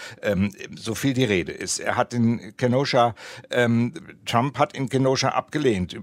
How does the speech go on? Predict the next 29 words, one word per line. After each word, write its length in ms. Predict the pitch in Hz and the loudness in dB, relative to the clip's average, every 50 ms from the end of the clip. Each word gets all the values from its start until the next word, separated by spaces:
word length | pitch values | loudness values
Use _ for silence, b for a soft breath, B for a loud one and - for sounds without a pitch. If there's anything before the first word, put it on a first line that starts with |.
| - | -6
dazu 220 | - 107 98 - - | -4 -4 -4 -4 -4
überhaupt 400 | - 135 117 92 90 98 - - | -4 -2 0 2 2 0 0 -2
etwas 300 | 104 92 - 104 92 - | -8 -6 -6 -6 -6 -6
zu 80 | - | -6
sagen, 360 | 101 92 104 98 107 120 131 127 | -2 0 2 2 2 2 2 0
anders 320 | 104 107 110 107 104 - | 0 0 2 2 0 -2
Biden. 560 | - - 98 90 95 107 113 - 143 151 139 B B B B B B B | 0 -2 0 2 2 0 0 0 0 -2 -2 B B B B B B B
Er 120 | - 113 | -2 0
hat 340 | 101 117 - - - - - | 0 0 -2 -2 -4 -6 -4
diesen 220 | 139 127 110 127 117 | -4 0 0 2 2
Rassismus, 800 | 110 107 - - 131 120 - 139 131 135 123 - - - - 117 | 2 0 -2 -2 -2 -2 0 0 2 2 0 0 -2 -2 -2 -2
ähm, 320 | 113 113 110 104 110 - | 0 0 0 0 -2 -4
klar 260 | - - 107 107 113 | -2 0 2 2 4
benannt. 540 | 95 110 104 101 95 110 143 180 - - - B B B B B B B - | 4 6 6 6 6 4 2 0 -4 -6 -12 B B B B B B B -6
Ähm, 280 | - 117 113 104 110 113 | -2 -2 0 2 4 4
natürlich 440 | 117 117 - 120 123 120 123 - | 4 4 4 4 2 4 2 -2
gäbe 240 | - 143 143 127 139 | 0 -2 -2 0 0
es 160 | 143 120 - | 0 -2 -2
ihn 240 | - 143 147 160 160 | -2 -2 0 0 2
und 240 | 151 127 113 - - | 2 2 0 0 2
habe 240 | 113 110 120 113 120 | 2 4 4 4 4
es 140 | 110 - - | 0 0 0
immer 260 | - 180 165 151 123 | 4 4 6 6 4
gegeben 480 | 90 92 82 - 98 92 90 85 117 | 2 -2 -8 -6 -4 -4 -2 -2 -2
in 100 | 110 110 | 2 2
den 120 | 107 104 98 | 4 4 4
letzten 480 | 98 98 - - - - 117 107 104 | 2 2 -2 -4 -4 0 2 2 2
vierzig 480 | 98 - - 123 123 - - - - - | 0 -2 -2 -2 -2 -2 -4 -8 -4 0
Jahren, 360 | 113 98 92 98 110 120 117 | 0 2 2 2 2 0 -2